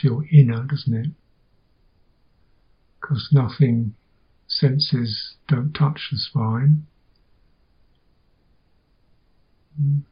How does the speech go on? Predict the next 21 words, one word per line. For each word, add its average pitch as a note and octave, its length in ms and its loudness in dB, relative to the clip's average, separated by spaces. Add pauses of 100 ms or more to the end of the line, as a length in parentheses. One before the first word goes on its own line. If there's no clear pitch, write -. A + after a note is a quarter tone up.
(2500)
It D3 220 -6
really A#2+ 240 -2
is A2 160 -4
yours. A#2+ 680 -6 (3000)
And C#3+ 180 4
then C#3+ 520 4 (200)
when C3 140 0
that D3+ 160 6
is B2 160 6
established, A#2 960 -4 (2000)
perhaps - 320 -4
we D#3+ 200 6
begin C3 440 0
to C3 460 -4 (140)
have B2 360 -2 (460)
capacity C3+ 640 -2
just - 240 -8
to D#3 80 0
feel D3 320 4
what's C#3+ 280 0
happening C3 540 -2